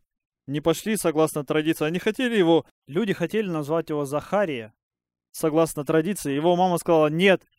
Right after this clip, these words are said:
его имя будет Иоанн". И они пошли к отцу, и отец из-за своего неверия, он был немым,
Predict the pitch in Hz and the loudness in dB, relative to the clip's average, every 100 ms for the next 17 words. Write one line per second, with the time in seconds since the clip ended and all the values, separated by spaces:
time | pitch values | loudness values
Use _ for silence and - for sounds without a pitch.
0 | _ 156 160 180 196 190 170 175 165 175 | _ 0 4 6 4 2 4 2 4 2
1 | 180 160 113 - _ _ _ _ _ _ | 4 2 -2 -10 _ _ _ _ _ _
2 | _ _ _ _ _ _ _ _ _ _ | _ _ _ _ _ _ _ _ _ _
3 | - 147 170 165 165 170 160 156 202 196 | -4 -2 0 0 0 0 0 -2 2 2
4 | 160 147 151 156 175 - - _ _ _ | 2 -2 -2 2 2 0 -8 _ _ _
5 | _ _ _ _ _ _ _ _ _ _ | _ _ _ _ _ _ _ _ _ _
6 | 160 151 - 156 156 156 151 151 208 185 | -8 -6 -4 0 0 0 0 2 2 2
7 | 135 123 139 160 151 139 127 _ _ _ | 0 -2 -2 -2 -2 -8 -10 _ _ _
8 | _ _ - 143 156 135 156 180 - 143 | _ _ -8 -2 -2 -2 -10 -20 -14 -6
9 | 156 175 202 147 | -2 0 0 -2